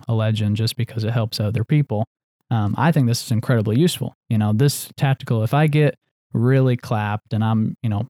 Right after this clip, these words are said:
I have no shields and I have, you know, very little health, I can duck around a corner, pop this tactical, get all my health back while I pop a battery that takes four seconds instead of five seconds. And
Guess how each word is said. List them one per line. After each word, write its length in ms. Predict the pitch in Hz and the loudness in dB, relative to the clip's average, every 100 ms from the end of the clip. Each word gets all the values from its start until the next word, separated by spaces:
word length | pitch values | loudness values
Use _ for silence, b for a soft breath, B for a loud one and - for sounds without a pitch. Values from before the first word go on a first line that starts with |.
| - | -4
I 80 | |
have 100 | 117 | -2
no 160 | 113 135 | 2 2
shields 560 | 127 113 110 110 107 104 | 2 0 0 0 0 -2
and 140 | 101 | -2
I 160 | 98 107 | -2 -4
have, 360 | - 98 107 | -4 -4 -2
you 60 | 107 | -2
know, 160 | 101 - - | -2 -6 -6
very 200 | - 139 | 0 2
little 220 | 123 113 | 4 2
health, 300 | 110 113 113 156 | 0 -2 -2 -2
I 120 | 135 | -2
can 160 | 160 156 | 2 2
duck 260 | 139 127 131 | 2 0 0
around 160 | 120 | 0
a 60 | 110 | -2
corner, 400 | - 123 110 113 _ _ _ | -2 0 0 -4 _ _ _
pop 320 | - 143 156 - | -4 0 0 0
this 340 | 135 120 - - | -2 -2 -4 -14
tactical, 640 | - 151 170 - - 101 107 - _ _ _ _ _ _ _ - | -8 -2 0 -2 -4 -4 -6 -8 _ _ _ _ _ _ _ -4
get 160 | 143 - | -2 0
all 220 | 143 170 | 2 4
my 140 | 180 139 | 4 2
health 340 | 160 156 - | 2 0 0
back 280 | 151 139 127 | 0 0 -2
while 300 | 120 123 135 | -2 0 2
I 120 | 127 | 0
pop 320 | - - 135 - | -2 -2 -2 -2
a 60 | |
battery 520 | 107 107 139 117 107 | -6 -2 0 0 -2
that 180 | 104 - | -2 -4
takes 240 | - 113 - | -6 -6 -6
four 280 | - 143 | -2 2
seconds 440 | 139 123 123 117 - | 2 0 -2 -2 -4
instead 240 | - 113 | -6 -4
of 80 | 110 | -2
five 260 | 123 135 139 | 0 0 0
seconds. 580 | - 107 113 117 - - _ _ _ | -2 -2 -2 -2 -4 -14 _ _ _
And 320 | 123 120 117 | -2 2 0